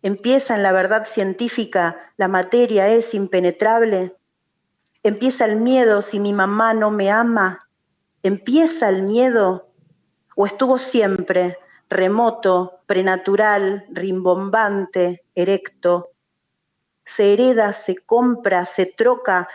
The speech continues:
cotiza en bolsa, engorda activos, equivale en metálico. Empieza el miedo cuando el hogar, Hiroshima, Chernobyl, Bhopal.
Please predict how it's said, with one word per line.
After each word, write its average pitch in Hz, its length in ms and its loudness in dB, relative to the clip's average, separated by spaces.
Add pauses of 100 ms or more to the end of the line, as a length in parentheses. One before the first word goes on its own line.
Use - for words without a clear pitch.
(160)
cotiza 196 460 -4
en 196 200 -4
bolsa, 233 500 0
engorda 202 400 2
activos, 208 800 0
equivale 226 560 0
en 196 140 -2
metálico. 196 720 -2 (400)
Empieza 202 960 -4
el 180 160 -2
miedo 208 600 2
cuando 185 280 0
el 180 80 0
hogar, 190 460 0 (280)
Hiroshima, 180 920 -2 (220)
Chernobyl, 185 800 0 (440)
Bhopal. 185 680 0